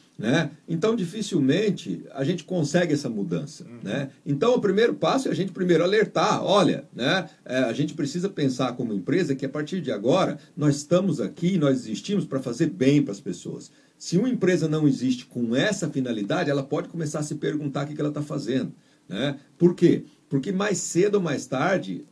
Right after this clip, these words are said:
Speaker 1: a população não aguenta mais, né? Então é isso que é o, é a questão da consciência. E isso tá acontecendo já, né, Vitor? Estão aparecendo muito mais empresas que estão com uma preocupação muito grande se não estou ou não estou fazendo um bem pra,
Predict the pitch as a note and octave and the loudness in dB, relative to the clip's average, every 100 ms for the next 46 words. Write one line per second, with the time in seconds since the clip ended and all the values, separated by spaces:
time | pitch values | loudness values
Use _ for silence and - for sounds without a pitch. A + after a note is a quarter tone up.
0 | _ - D#3 D#3 F3 G3 E3+ G3 G3+ F3 | _ -16 -12 -8 -2 -2 0 -2 -2 0
1 | E3+ A3 - G3 D#3 - - - - F#2+ | -2 -2 -2 -2 -4 -8 -18 -20 -12 -4
2 | C#3 D3+ - - C#3+ D3 A3+ A3 F#3 C4 | -2 -2 -6 -4 0 4 4 4 4 4
3 | - - E3 C3+ A#2+ A#2 A2+ C3 C#3 A#2 | 2 2 4 4 2 -4 -2 -4 -2 -4
4 | A2 A2+ G2+ G#2 F2 - A#2+ F#3+ - E3 | -4 -8 -8 -6 -6 -2 0 0 0 -4
5 | G3+ F3+ C#3+ - B2+ F3 D#3+ A2 G2 G2 | -4 -4 -6 -4 -2 -2 -2 -4 -6 -4
6 | B2 A2+ C3 A#2 C#3 A2+ D#3+ D#3+ C3+ B2 | -4 -4 -4 -4 -4 -2 -4 -2 -2 -2
7 | G#2 A#2+ B2+ - A#2+ A2+ G#2 A2 A2 B2 | -4 -4 -4 -8 -10 -8 -8 -8 -6 -4
8 | C#3 D#3 G2 B2+ D3 - A2+ G#2 F#2+ - | -4 -4 -2 0 0 -4 -10 -8 -8 -4
9 | - E3 F3+ C#3+ - C3+ B2+ A2 A#2+ A2 | 0 0 0 -4 -4 -4 -4 -6 -6 -4
10 | - A2+ - _ _ _ - A#2 | -4 -6 -14 _ _ _ -6 -4